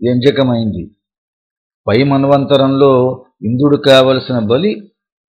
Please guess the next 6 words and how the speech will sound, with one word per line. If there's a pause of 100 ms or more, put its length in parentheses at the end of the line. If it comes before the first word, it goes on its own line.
(160)
వరబలంతో
ముందుగానే
స్వర్గాన్ని
ఆక్రమించి (920)
ఇంద్రపదం (1500)
కాంక్షించాడు.